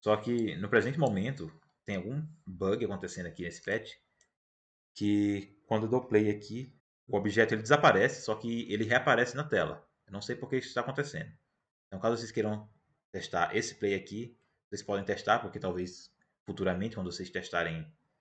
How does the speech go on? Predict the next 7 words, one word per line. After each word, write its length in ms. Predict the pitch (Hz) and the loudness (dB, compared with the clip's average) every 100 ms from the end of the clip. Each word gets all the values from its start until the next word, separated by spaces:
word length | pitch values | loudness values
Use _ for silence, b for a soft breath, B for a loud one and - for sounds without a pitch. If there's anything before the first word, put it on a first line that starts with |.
| _ _ _ _ _ - | _ _ _ _ _ -6
é, 480 | 80 78 73 - - | -2 -2 -4 -8 -12
esse 200 | 82 - | -12 -4
patch, 420 | 92 110 - - - | 0 0 -2 -16 -8
já 120 | 101 | -6
esteja 260 | - 101 104 | -4 -4 -4
funcionando. 500 | 107 123 92 78 - _ _ _ _ _ _ _ - | -4 -6 -6 -10 -14 _ _ _ _ _ _ _ -10
Então, 220 | 80 | -10